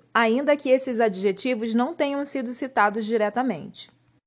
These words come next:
A questão da letra C era pra gente localizar os substantivos e os pronomes que faziam referência a esses substantivos.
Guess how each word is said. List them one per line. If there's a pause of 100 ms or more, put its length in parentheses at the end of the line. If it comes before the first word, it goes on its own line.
(440)
A
questão
da
letra
C
era
pra
gente
localizar
os
substantivos
e
os
pronomes
que
faziam
referência
a
esses
substantivos.